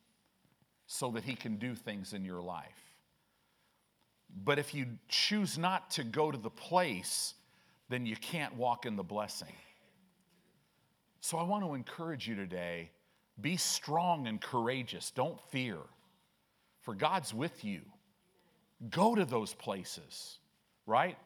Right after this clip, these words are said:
Put your flesh under. Live by faith. Walk by faith. Let God show himself strong in your life, 'cause that's what he wants.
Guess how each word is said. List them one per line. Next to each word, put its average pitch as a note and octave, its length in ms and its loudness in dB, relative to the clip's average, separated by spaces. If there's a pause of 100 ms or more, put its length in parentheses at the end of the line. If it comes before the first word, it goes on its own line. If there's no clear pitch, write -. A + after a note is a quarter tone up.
(220)
Put - 280 4
your E3+ 100 6
flesh D3+ 420 2
under. A#2 380 -2 (380)
Live B2+ 500 2
by A#2 200 4
faith. C3+ 500 -4
Walk D3 500 -2
by A#2+ 180 0
faith. A2 460 -6 (840)
Let B2+ 400 0
God D3+ 360 0
show D#3 380 2
himself G2+ 560 -6
strong A2+ 480 -4
in F2 120 -6
your F2+ 180 -6
life, F2+ 380 -6 (220)
'cause F#2 140 -10
that's A2 280 -4
what F#2+ 120 -8
he F#2+ 140 -8
wants. D#2 600 -10